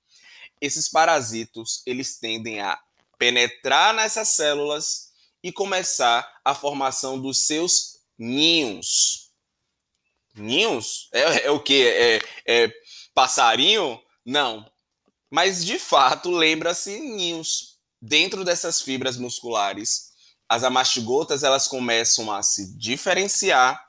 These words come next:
e começar lentamente o seu ciclo de divisão binária, que pode demorar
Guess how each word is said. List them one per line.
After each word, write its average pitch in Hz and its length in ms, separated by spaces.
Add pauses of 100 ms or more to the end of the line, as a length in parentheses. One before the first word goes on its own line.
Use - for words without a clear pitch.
(120)
e 151 80
começar 156 760
lentamente 143 1300
o 143 100
seu 160 200
ciclo 127 480
de 127 140
divisão 120 540 (320)
binária, 127 540
que 143 140
pode 156 300
demorar 135 640